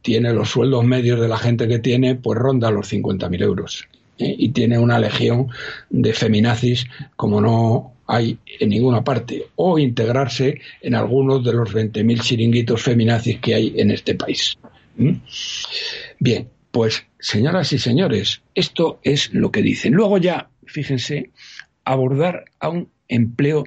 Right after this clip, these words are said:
digno, a una vivienda, eh, asequible. ¿Cómo la vivienda asequible?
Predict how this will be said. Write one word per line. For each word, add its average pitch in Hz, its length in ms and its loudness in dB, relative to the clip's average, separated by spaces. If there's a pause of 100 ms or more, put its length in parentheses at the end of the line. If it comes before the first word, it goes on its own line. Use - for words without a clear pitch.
(100)
digno, 104 640 -2
a 165 100 -2
una 254 240 4
vivienda, 196 580 2 (480)
eh, - 180 -10 (420)
asequible. 107 760 -4 (540)
¿Cómo 165 160 -6
la 147 120 2
vivienda 131 280 2
asequible? 107 560 -8